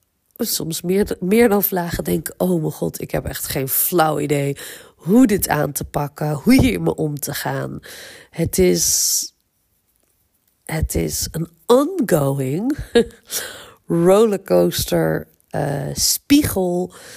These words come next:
eh, les. En het is ook iets waar je, in ieder geval, zo voelt het voor mij, waar je, waar je nooit uitgeleerd bent. En waar, ja, waar ik ook, ik word ge-,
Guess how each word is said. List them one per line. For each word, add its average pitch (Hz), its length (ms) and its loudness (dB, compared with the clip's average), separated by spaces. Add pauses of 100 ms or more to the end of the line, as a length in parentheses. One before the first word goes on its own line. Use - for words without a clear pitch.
(300)
eh, 147 420 -2
les. 180 840 2 (480)
En 175 420 -4 (460)
het 165 240 -6
is 220 160 -4
ook 254 140 -4
iets 233 220 -4
waar 185 180 -2
je, 165 320 -4 (600)
in 190 140 4
ieder 247 160 6
geval, 185 360 2
zo 180 160 2
voelt 175 220 -2
het 147 120 -8
voor - 160 -4
mij, 160 260 0
waar 160 180 -2
je, 156 120 -4 (100)
waar 165 260 -2
je 170 120 0
nooit 208 420 2
uitgeleerd 151 760 -4
bent. 143 640 -6 (160)
En 160 240 -2
waar, 156 500 -2 (880)
ja, - 260 -10
waar 151 240 -6
ik 190 280 0
ook, 175 460 0
ik 170 180 -8
word 90 300 0
ge-, - 180 -6